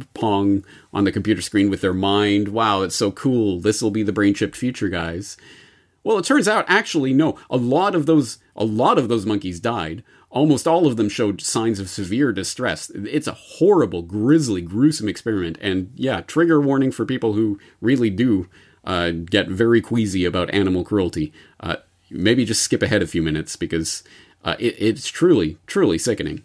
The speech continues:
And whoever's doing this really does need to be held to account for it.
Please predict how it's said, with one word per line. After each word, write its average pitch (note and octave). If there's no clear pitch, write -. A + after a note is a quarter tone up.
And E2
whoever's A2+
doing G2
this -
really G2
does F#2
need E2+
to F2
be D#2
held F2+
to E2+
account G#2
for D#2+
it. -